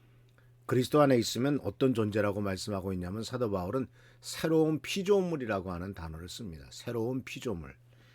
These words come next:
이 피조물이란 말이 무슨 뜻일까요? 피조물이라고 하는 것은 하나님께서 만드신,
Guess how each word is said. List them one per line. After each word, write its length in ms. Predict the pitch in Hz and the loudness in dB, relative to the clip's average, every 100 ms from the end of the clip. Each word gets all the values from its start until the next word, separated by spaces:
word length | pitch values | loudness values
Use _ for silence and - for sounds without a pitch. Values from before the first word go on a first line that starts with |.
| _ - | _ -2
이 140 | 147 | -2
피조물이란 680 | 151 170 160 175 165 147 135 | 0 2 6 6 6 6 4
말이 220 | 123 143 | 4 2
무슨 320 | 104 87 104 | 0 -4 -4
뜻일까요? 560 | 101 90 - 85 104 117 _ - - _ - | -4 -6 -6 -6 -6 -10 _ -20 -20 _ -12
피조물이라고 680 | 139 147 139 123 120 117 | 0 4 4 6 4 6
하는 220 | 117 107 98 | 2 2 -2
것은 240 | 101 131 | -2 -4
하나님께서 880 | - 170 170 165 160 151 127 110 139 | -4 -2 2 2 2 2 0 0 0
만드신, 760 | 104 98 110 113 101 143 95 | 0 0 0 -2 -2 -2 -4